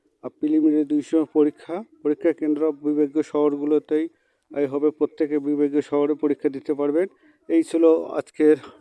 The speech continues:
বিষয়। এটি হচ্ছে পরিবর্তিত ও সংশোধিত, আহ, আবারও প্রকাশিত হচ্ছে সাতচল্লিশতম বিসিএস এর একটি নিয়োগ বিজ্ঞপ্তি।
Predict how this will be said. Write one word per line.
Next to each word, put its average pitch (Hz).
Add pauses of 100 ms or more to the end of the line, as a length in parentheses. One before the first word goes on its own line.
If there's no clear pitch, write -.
বিষয়। 151
এটি 160
হচ্ছে 156
পরিবর্তিত 156
ও 170
সংশোধিত, 156
আহ, 139
আবারও 151
প্রকাশিত 165
হচ্ছে 165
সাতচল্লিশতম 156
বিসিএস 151
এর 165
একটি 151
নিয়োগ 151
বিজ্ঞপ্তি। 160